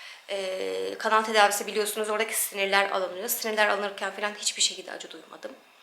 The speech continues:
Ee, benim tek korkum işte o hani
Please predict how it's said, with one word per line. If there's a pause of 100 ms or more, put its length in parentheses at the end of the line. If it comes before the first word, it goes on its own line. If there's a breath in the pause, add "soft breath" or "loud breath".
(880 loud breath)
Ee,
benim
tek
korkum
işte
o
hani